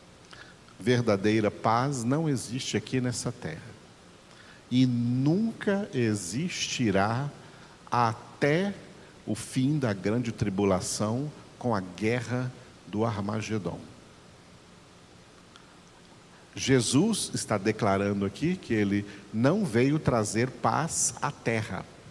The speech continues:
Ele veio trazer paz aos convertidos. Só os convertidos recebem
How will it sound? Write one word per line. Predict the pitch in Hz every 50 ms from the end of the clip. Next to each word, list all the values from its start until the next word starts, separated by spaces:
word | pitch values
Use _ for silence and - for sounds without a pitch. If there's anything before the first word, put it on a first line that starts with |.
| - - - - - - - - - - - - - - - - - - -
Ele | 104 101 101 110
veio | 107 113 107 110
trazer | 110 - 101 98 92 95 104 98
paz | - - - 143 160 160 143 - - - - - - - - - - - - - - - - - - - - - -
aos | - 107 110 110 104 - - - - - - - - - - -
convertidos. | - - 143 156 180 202 214 220 196 165 117 101 120 143 165 165 - - - - - - - - 107 110 107 92 87 92 82 76 - - - - - - - - - - - - - - - - - - - - - - - - - - - - - - - - - - - - - - - - - - - - - - - - - - - - - - - - - - - - - - - - - - - - - - - - -
Só | - - - - - - - - - - - 170 180 196 214 220 214
os | 208 190 165 - - - -
convertidos | - - - - 151 165 185 196 185 147 117 123 120 117 - - - - - - 113 113 117 113 113 135 160 160 120
recebem | 101 107 113 104 - - - - 95 92 95 95 92 101 107 123 147 185